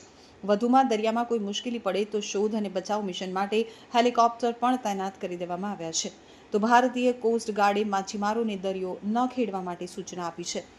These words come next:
ચક્રવાત દરમિયાન કોઈ માછીમારો દરિયામાં ન જાય તેની ખાતરી કરવા માટે કોસ્ટ ગાર્ડે ગામના વડાઓ અને અન્ય માધ્યમો દ્વારા માછીમાર સમુદાયોને જાણ કરી છે.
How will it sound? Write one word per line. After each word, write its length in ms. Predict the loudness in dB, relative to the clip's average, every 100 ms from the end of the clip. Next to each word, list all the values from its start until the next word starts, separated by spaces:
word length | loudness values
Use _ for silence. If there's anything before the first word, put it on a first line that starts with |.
| -20 -20 -4
ચક્રવાત 500 | -2 4 8 8 8
દરમિયાન 440 | 4 4 4 2 2
કોઈ 160 | 2
માછીમારો 520 | 2 0 -2 0 0
દરિયામાં 420 | 0 0 0 -2 -2
ન 200 | -2 0
જાય 240 | 2 0
તેની 200 | 0 -6
ખાતરી 340 | -4 -4 -2
કરવા 240 | -4 -4 -4
માટે 280 | -4 -4 -6
કોસ્ટ 440 | -2 -4 -4 -4
ગાર્ડે 280 | -2 0 -2
ગામના 400 | 0 0 0 0
વડાઓ 400 | 0 2 2 2 -2 -18 0
અને 240 | 2 2 -2 -14 0
અન્ય 280 | 4 4 4
માધ્યમો 500 | 2 2 2 0 0
દ્વારા 340 | 0 0 0 0
માછીમાર 760 | -2 -4 -4 -2 0 0 -2
સમુદાયોને 760 | -2 -4 -2 0 2 2 0 -4
જાણ 280 | -4 -6
કરી 220 | -4 -4 -4
છે. 180 | -6